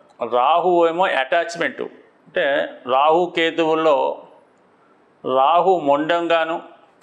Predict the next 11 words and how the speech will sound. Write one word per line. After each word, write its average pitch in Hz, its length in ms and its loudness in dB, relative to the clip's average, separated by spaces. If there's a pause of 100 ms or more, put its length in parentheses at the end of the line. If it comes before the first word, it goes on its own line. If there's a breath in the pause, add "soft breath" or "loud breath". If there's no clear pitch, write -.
(300)
రాహు 160 440 2 (600)
తలగాను, 151 540 0 (1000)
కేతువు 170 540 0 (240)
తలలేని 170 460 2
మిగతా 156 400 2
శరీరాన్ని 156 680 0 (680)
చెప్పడం 151 400 0
జరుగుతూ 135 340 -2
ఉంటుంది. 104 300 -6 (1120)
అయితే 175 300 -2
కేతువు 180 680 0